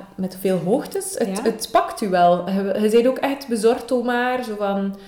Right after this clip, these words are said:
Speaker 1: "Oh, gaat ze eruit geraken? Gaat ze goed komen? Gaat ze, gaat ze iets vinden?" Ehm, qua taal vond ik het vrij helder gewoon.
Speaker 2: Ja, soms ook wel echt filmisch. Ik kan daar nog één stukje voor lezen.
Speaker 1: Ja?
Speaker 2: Helemaal uit het begin.
Speaker 1: Ja?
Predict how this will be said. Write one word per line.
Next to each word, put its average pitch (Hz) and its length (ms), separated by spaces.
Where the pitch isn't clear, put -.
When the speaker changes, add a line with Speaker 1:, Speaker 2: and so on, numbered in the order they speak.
Speaker 1:
"Oh, 214 160
gaat 202 120
ze 202 160
eruit 196 220
geraken? 190 420
Gaat 196 220
ze - 60
goed 196 120
komen? 202 360
Gaat 190 200
ze, 196 420
gaat 196 180
ze - 60
iets 208 220
vinden?" 247 320
Ehm, 202 840
qua 220 280
taal 254 420
vond 226 160
ik 226 100
het - 460
vrij 208 760
helder 196 480
gewoon. 311 380
Speaker 2:
Ja, 381 180
soms 349 300
ook 359 120
wel 262 140
echt 294 220
filmisch. 220 640
Ik - 40
kan 247 160
daar 277 200
nog 262 120
één 254 160
stukje 254 320
voor 202 160
lezen. 180 240
Speaker 1:
Ja? 202 80
Speaker 2:
Helemaal 247 200
uit 247 180
het 175 140
begin. 202 380
Speaker 1:
Ja? 202 280